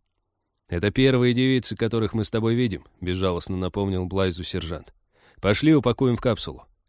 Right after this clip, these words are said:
«А как же майор и капитан?» Блайз расстегнул ремни и встал, держась за подголовник. «Они идут следом». Сержант хлопнул по сенсору замка каюты.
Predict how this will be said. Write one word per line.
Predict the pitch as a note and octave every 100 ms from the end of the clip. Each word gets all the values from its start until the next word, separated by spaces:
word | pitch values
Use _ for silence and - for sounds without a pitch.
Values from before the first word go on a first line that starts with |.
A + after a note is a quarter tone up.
| _ _ - - -
«А | G2
как | D3 D3+
же | D#3+
майор | D#3+ D3 C3+
и |
капитан?» | A#2 F#2 - G2 D3 C#3+ _ _ _ _ _
Блайз | - F#2 G2+ F#2+
расстегнул | F#2 - G#2 G2+ F2+
ремни | F#2 A2 B2
и |
встал, | F2+ - G#2+
держась | F2 E2+ F#2 G2
за | E2+
подголовник. | D#2+ F2+ G2 G2 E2+ - - _ _ _ _ _ _ _ _
«Они | - G#2 B2
идут | B2+ C3
следом». | D#3 B2+ A2+ F#2 _ _ _
Сержант | - F2+ G2+ F#2+
хлопнул | - A2+ - F2+
по | F2+
сенсору | E2 G2+ G2 F#2 E2+
замка | E2+ E2 E2+
каюты. | D#2+ D#2+ B1+ -